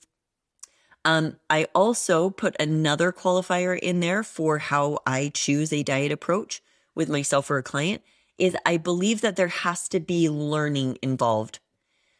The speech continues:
because we have to learn to thrive in the food culture and environment that we find ourselves in. And I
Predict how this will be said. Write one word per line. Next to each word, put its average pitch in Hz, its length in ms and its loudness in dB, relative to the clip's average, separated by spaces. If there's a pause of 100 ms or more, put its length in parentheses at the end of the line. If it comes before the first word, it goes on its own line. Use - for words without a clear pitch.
(300)
because 190 580 2 (160)
we 190 220 0
have 220 380 -2
to 233 100 4
learn 180 420 0
to 165 140 -8
thrive 151 680 -2
in 147 140 0
the 139 100 -2
food 165 420 0
culture 139 380 -2
and 135 100 0
environment 127 600 -2
that 117 160 -2
we 127 100 0
find 110 320 -2
ourselves 113 380 -6
in. - 180 -10 (500)
And 156 400 2
I 202 500 0